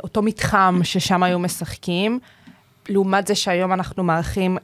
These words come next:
אולימפיאדות, את המשחקים האולימפיים בערים, זה בעצם, אה, יושב על, אה, אותו עניין, זאת אומרת, מבחינת, אה,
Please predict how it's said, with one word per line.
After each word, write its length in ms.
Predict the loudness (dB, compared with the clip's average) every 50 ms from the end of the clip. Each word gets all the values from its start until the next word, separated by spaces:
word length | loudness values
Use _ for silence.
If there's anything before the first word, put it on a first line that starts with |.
| _ -4 -2
אולימפיאדות, 600 | 0 0 0 0 2 2 2 2 2 -2 -6 -4
את 100 | -8 -6
המשחקים 540 | -6 -6 -6 -6 -8 -4 0 2 2 4
האולימפיים 520 | 2 2 2 0 0 -2 -2 -4 -4 -4 -2
בערים, 600 | 0 0 0 -2 -4 -2 -2 0 0 0 0 -2 -4 _ _ _ _ -20 -16 -16 -14 -10
זה 120 | -10 -4
בעצם, 420 | -2 -2 0 2 4 4 4 4 4
אה, 200 | 2 2 0 0 -2 -2
יושב 380 | -4 -4 -2 -2 -2 -2 0
על, 140 | 0 0 0
אה, 100 | 0 0 -2
אותו 460 | -2 -4 -2 0 2 2 4 2 2 0
עניין, 400 | 0 0 2 2 2 2 2 0
זאת 140 | -2 -2 -2
אומרת, 280 | -2 -2 -2 -2 -4
מבחינת, 560 | -8 -10 -10 -8 -8 -4 -2 -2 -4 -4 -4
אה, 280 | -2 -2 0 0 -2 -2